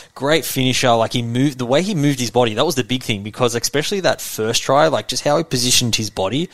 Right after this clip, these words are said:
I actually had the Titans, I think, for their first trial as well. And again, like, he, when given the opportunity,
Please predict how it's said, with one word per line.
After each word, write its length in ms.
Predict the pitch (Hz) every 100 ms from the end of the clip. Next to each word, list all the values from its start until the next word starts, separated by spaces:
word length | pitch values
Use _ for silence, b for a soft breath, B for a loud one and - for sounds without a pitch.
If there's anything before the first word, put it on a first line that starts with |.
| B B
I 60 | 147
actually 200 | 202 311
had 100 | 247
the 60 | 170
Titans, 340 | - 120 120
I 40 | 107
think, 180 | 120 104
for 80 |
their 140 | 104 101
first 300 | - 110 -
trial 280 | 113 98 90
as 100 | 95
well. 240 | 113 78 65
And 160 | 117
again, 400 | 117 107 135 139 120
like, 180 | 113
he, 500 | - 127 135 143 135 - -
when 140 | 123 123
given 240 | 123 127
the 80 | 120
opportunity, 720 | - - - 107 123 151 185